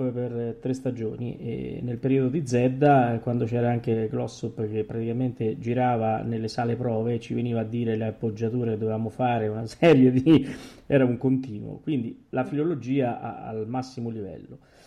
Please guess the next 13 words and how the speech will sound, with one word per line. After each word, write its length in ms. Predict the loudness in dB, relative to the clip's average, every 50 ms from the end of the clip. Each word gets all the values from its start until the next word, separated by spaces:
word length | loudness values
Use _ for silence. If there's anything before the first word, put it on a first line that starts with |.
| -20 -20 _ _ _
Come 600 | _ -4 -2 -2 0 0 0 0 0 0 0 -2 -2
ti 100 | -4 -4
poni 380 | 0 0 0 2 0 0 -2
tu 160 | -4 -6 -6
sul 160 | -6 -8 -10 -10 -12
discorso 580 | -10 -8 -8 -10 -8 -6 -8 -8 -6 -6 -8
filologico, 640 | -8 -6 -6 -6 -6 -6 -8 -10 -12 -14 -14 -12 -10 -8
quindi 220 | -8 -6 -6 -8
sul, 520 | -8 -8 -8 -8 -6 -4 -4 -2 -4 -4 -6 -10 -16 -20 -20 _ _
eh, 320 | -12 -10 -8 -8 -8 -8 -10
sul 260 | -12 -10 -8 -8 -6
recuperare, 1040 | -2 -2 -4 -2 -4 -4 -2 0 2 2 4 4 4 4 6 4 4 4 4 4 2 2 2 2 2 0 -4 -6
eh, 220 | -8 -8 -8 -8